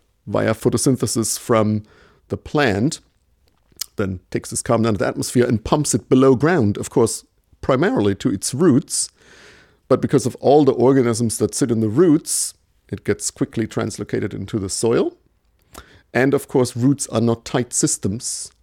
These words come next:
The c-, roots are constantly leaky. They're, they're leaking carbon by their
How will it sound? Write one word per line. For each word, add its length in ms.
The 80
c-, 220
roots 280
are 120
constantly 600
leaky. 600
They're, 200
they're 340
leaking 320
carbon 380
by 140
their 180